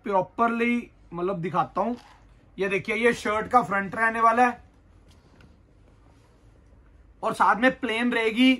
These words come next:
pink color की bottom। बिल्कुल नए articles हैं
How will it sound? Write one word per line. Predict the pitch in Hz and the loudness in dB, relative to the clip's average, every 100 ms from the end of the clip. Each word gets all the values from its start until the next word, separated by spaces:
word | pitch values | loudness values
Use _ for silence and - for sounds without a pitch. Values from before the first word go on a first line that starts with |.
| - - | -2 -6
pink | 233 220 | -6 -4
color | - 233 233 | -2 -2 0
की | 208 247 | 0 2
bottom। | 165 165 233 247 240 _ _ _ _ _ | 2 4 4 4 0 _ _ _ _ _
बिल्कुल | 147 214 311 269 | -6 -2 2 4
नए | 190 165 196 220 | 4 2 2 6
articles | 202 208 226 202 233 226 | 6 4 0 0 2 4
हैं | 240 220 | 4 4